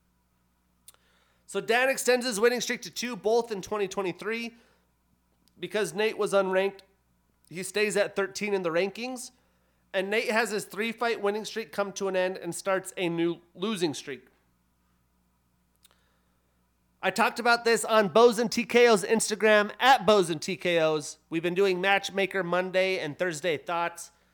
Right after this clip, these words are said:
The fight that I was thinking about is like, man, Dan looked so good. Give him a chance to get back in the top ten. And how about a matchup with Giga Chikadze?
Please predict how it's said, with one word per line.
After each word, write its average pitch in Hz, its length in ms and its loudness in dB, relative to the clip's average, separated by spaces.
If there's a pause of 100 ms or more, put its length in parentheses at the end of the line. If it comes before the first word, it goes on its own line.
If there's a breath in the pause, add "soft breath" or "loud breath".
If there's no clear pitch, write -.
(420)
The 156 100 -6
fight 247 360 2
that 233 100 4
I 214 160 8
was 220 240 4
thinking 214 320 0
about 202 280 4
is 185 100 -2
like, 180 140 -2
man, 190 280 -2
Dan 220 300 2
looked 214 180 -4
so 214 180 -2
good. 196 320 -4
Give 220 180 2
him 302 140 2
a 302 60 0
chance 233 440 -2
to 208 80 -12
get 185 200 -4
back 214 280 0
in 226 80 -6
the 226 80 -6
top 214 340 -4
ten. 165 380 -4 (420 soft breath)
And 175 140 -4
how 214 160 6
about 277 220 8
a 240 120 4
matchup 226 420 2
with 185 240 -6
Giga 208 320 2
Chikadze? 190 880 -2